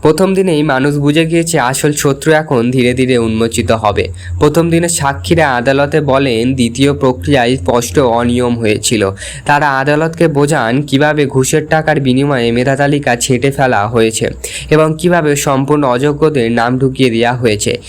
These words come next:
এই সাক্ষ্য আদালত প্রকাশ্যে বিস্ময় প্রকাশ করে বলে,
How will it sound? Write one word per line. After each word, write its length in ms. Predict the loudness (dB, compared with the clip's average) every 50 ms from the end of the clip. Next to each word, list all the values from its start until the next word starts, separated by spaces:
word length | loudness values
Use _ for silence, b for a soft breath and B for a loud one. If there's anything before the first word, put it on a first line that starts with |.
| B B B B
এই 120 | 2 2
সাক্ষ্য 460 | 2 0 0 -2 -2 -2 -2 -2 0
আদালত 420 | 2 2 2 0 0 0 0 -2 -4 0
প্রকাশ্যে 540 | 0 0 0 2 -2 -2 -2 0 0 0 0
বিস্ময় 460 | 0 0 -2 -2 -2 0 0 0 0
প্রকাশ 420 | 0 0 -2 0 2 0 -2 -2 0
করে 240 | 0 0 2 2 0
বলে, 320 | 0 0 0 2 0 0